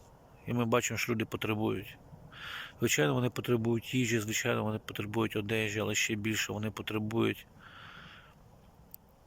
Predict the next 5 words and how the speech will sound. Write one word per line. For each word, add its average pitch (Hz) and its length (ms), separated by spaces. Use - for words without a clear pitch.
моральної, 113 560
духовної 104 840
підтримки 113 800
і 110 100
безпеки, - 560